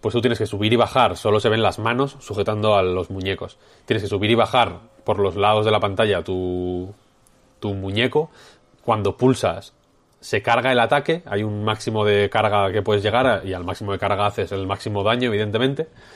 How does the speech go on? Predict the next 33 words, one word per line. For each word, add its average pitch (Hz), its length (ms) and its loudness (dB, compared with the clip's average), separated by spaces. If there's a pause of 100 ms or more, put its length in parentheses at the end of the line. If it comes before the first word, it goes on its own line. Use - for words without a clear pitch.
(440)
pero 151 380 4 (300)
si 123 240 0
el 107 100 4
otro 120 240 2
te 107 80 2
ataca 113 340 2
antes, 131 440 -2 (140)
te 107 140 2
rompe 110 260 2
la 98 100 4
carga. 85 360 -2
Entonces, 110 580 -2
hay, 110 200 -2 (180)
es 107 100 -6
un 113 300 -4
riesgo-recompensa 120 960 2
de 120 60 4
a 98 40 2
ver 107 120 0
quién 113 140 -2
aguanta 104 380 0
más, 123 380 -2 (1120)
y 123 220 0
mientras 107 540 -2
cargas 120 320 2
no 120 80 0
te 117 80 0
puedes 110 240 2
mover, 117 360 2
entonces 110 360 -4
estás 107 240 0
más, 107 520 -6
eh, 101 680 -4